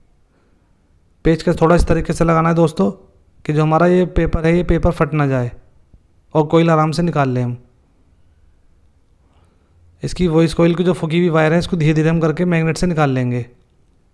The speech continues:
इस कॉइल की पूरी वायर निकालने के बाद दोस्तों, हम इसे अच्छे तरीके से साफ़ कर लेंगे कि इसके अंदर कुछ फुके हुए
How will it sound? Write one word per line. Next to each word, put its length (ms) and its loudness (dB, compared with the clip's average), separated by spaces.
इस 160 -4
कॉइल 220 2
की 120 -4
पूरी 260 2
वायर 200 4
निकालने 360 2
के 80 2
बाद 160 2
दोस्तों, 300 0
हम 60 2
इसे 100 2
अच्छे 220 -2
तरीके 280 2
से 140 0
साफ़ 260 2
कर 100 -2
लेंगे 300 0
कि 540 -8
इसके 200 -2
अंदर 260 0
कुछ 280 -4
फुके 340 -2
हुए 180 2